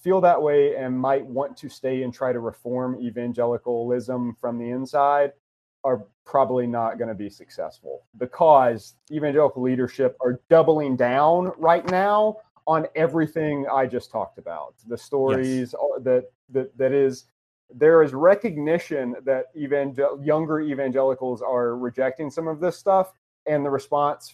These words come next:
Speaker 1: from many at the top is to double down on this stuff.
Speaker 2: Yes.
Speaker 1: Um,
Speaker 2: Yes. Yeah, absol-, I, I, I totally agree. And I was gonna bring that up of,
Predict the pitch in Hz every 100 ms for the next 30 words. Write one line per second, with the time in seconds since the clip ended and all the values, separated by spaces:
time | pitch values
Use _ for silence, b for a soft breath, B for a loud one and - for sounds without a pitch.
0 | - 135 131 139 139 135 - 131 123 -
1 | 131 - - 123 107 127 120 117 113 113
2 | 107 104 104 110 98 95 98 - - 98
3 | 92 87 - _ _ 110 104 95 87 -
4 | 95 - - _ _ _ _ _ _ _
5 | _ _ _ - 107 - 123 - 139 -
6 | 147 147 147 151 151 190 180 147 - 151
7 | 131 131 151 165 185 160 139 165 147 156
8 | 143 123 156 165 135 120